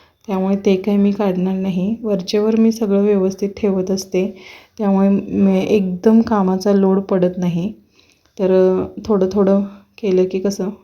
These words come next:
आपल्याला पण लोड वाटत नाही, त्यामुळे मग बेडमधलं काही साहित्य काढणार नाही आहे मी. तर, अ, वरचं आता मला हे सगळं ठेवायचं आहे. तर, अ, जी खेळणीची पिशवी होती ती मी त्या कोपऱ्यातच ठेवते. मी काहीतरी घेणार आहे ऑर्गनायझर,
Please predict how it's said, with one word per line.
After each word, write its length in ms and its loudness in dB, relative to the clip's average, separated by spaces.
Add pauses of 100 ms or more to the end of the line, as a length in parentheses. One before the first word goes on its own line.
(140)
आपल्याला 340 -2
पण 200 -2
लोड 300 2
वाटत 440 -2
नाही, 360 -4 (640)
त्यामुळे 300 0
मग 200 2
बेडमधलं 520 2
काही 180 -2
साहित्य 400 -2
काढणार 420 -6
नाही 240 -2
आहे 100 -4
मी. 240 -2 (580)
तर, 140 -2
अ, 160 2
वरचं 400 0
आता 160 -4
मला 200 0
हे 160 0
सगळं 300 -2
ठेवायचं 540 -2
आहे. 340 -2 (640)
तर, 220 2
अ, 20 2
जी 320 -2
खेळणीची 500 0
पिशवी 420 -4
होती 360 0
ती 180 -2
मी 120 -2
त्या 140 -2
कोपऱ्यातच 600 -2
ठेवते. 500 -4 (540)
मी 80 -6
काहीतरी 400 2
घेणार 440 2
आहे 200 0
ऑर्गनायझर, 720 0